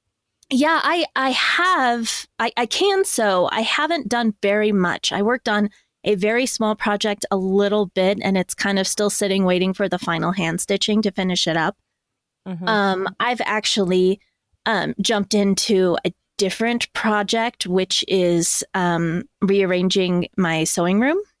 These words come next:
Speaker 1: And when I say
Speaker 2: Nice.
Speaker 1: rearranging, I don't mean rearranging. I mean cleaning. I mean
Speaker 2: Yeah.
Speaker 1: taking all of the, <laughs> fu-, taking everything off the shelves that's, you know, falling off in a big waterfall and sorting through my fabric and deciding what I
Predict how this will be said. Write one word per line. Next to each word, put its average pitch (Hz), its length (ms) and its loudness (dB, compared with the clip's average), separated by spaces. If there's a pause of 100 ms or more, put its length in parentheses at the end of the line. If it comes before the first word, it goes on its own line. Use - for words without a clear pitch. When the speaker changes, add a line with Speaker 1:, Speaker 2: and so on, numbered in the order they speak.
(200)
Speaker 1:
And 196 220 2
when 185 100 0
I 196 40 2
say 233 160 6
Speaker 2:
Nice. 339 120 4
Speaker 1:
rearranging, 180 520 2
I 214 100 -2
don't 208 180 -2
mean 196 160 2
rearranging. 175 540 0
I 196 80 0
mean 185 160 2
cleaning. 180 480 -2 (500)
I 190 120 -2
mean 185 120 0
Speaker 2:
Yeah. 185 60 2
Speaker 1:
taking 196 320 0
all 180 220 0
of 208 100 -4
the, 202 120 0
<laughs> - 480 -2 (640)
fu-, - 200 -4
taking 302 320 -2
everything 262 460 0
off 226 260 -2
the 220 260 2
shelves 202 600 0
that's, - 420 -2
you 202 120 2
know, 180 140 0
falling 190 360 0
off 190 160 -2
in 190 80 0
a 180 80 0
big 190 180 -2
waterfall 175 840 2
and 170 400 -2 (240)
sorting 202 440 0
through 196 480 0
my 180 220 2
fabric 175 720 -2
and 180 260 0
deciding 175 440 0
what 175 180 2
I 165 200 -2